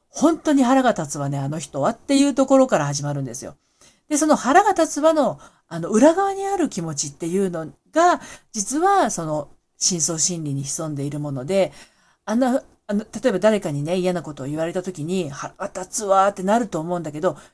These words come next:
そんな風に言われたことに腹が立つっていう、その下にはですね、そんな風に扱われた自分がかわいそう、悲しい、寂しい、辛い、みたいな気持ちって潜んでるんですよね。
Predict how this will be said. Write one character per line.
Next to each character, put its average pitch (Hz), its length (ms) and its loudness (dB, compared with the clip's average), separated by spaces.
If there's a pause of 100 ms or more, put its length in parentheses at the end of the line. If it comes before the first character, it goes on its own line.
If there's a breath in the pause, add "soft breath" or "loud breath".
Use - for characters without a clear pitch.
(220 loud breath)
そ 330 240 0
ん 381 100 4
な 370 120 4
風 359 260 4
に 185 160 0
言 156 100 -8
わ 175 120 -2
れ 226 100 -6
た 233 140 -4
こ 240 100 -8
と 214 160 -6
に 156 80 -8
腹 170 240 -4
が 269 100 0
立 196 320 -4
つ - 20 -8
っ - 20 -20
て - 140 -12
い 185 340 0
う、 180 60 -8 (380 soft breath)
そ 208 120 -4
の 233 120 4
下 262 220 4
に 220 120 2
は 143 100 -2
で 139 100 -8
す 143 100 -10
ね、 151 200 -8 (380 soft breath)
そ 294 240 -2
ん 339 100 0
な 330 120 4
風 330 220 0
に 220 100 2
扱 151 400 -6
わ 170 80 -8
れ 165 80 -10
た 160 180 -10
自 185 280 -4
分 240 280 -4
が 240 220 -8 (760 soft breath)
か 196 160 -8
わ 190 140 -2
い 233 80 -2
そ 175 400 -4 (340)
う、 185 120 -10
悲 185 100 -4
し 202 260 -4
い、 156 160 -10 (240)
寂 170 460 -6
し - 240 -4
い、 143 140 -12 (340)
辛 175 340 -2
い、 139 80 -14 (340)
み 196 140 0
た 226 160 4
い 185 80 -2
な 160 260 -4 (260 loud breath)
気 190 100 -4
持 196 140 4
ち - 140 0
っ - 20 -14
て 175 80 -6
潜 220 300 4
ん 208 40 2
で 170 100 -2
る 151 120 -10
ん - 20 -16
で 135 80 -14
す 147 160 -8
よ 156 80 -8
ね。 196 180 -8